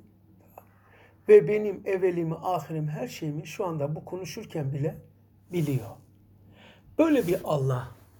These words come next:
güvenmek ne kadar insana güven veriyor. O ayet var. "Öyle bir musibetten çekininiz ki geldiği zaman sif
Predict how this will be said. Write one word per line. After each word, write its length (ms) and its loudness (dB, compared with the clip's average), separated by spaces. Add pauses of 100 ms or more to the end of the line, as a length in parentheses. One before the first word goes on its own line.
(500)
güvenmek 440 2
ne 60 -6
kadar 220 -2
insana 460 -4 (480)
güven 320 2
veriyor. 340 -8 (300)
O 300 10
ayet 400 10
var. 280 -4 (120)
"Öyle 300 2
bir 120 -2
musibetten 600 -4
çekininiz 600 -8
ki 160 -4 (580)
geldiği 360 2
zaman 300 0
sif 280 -8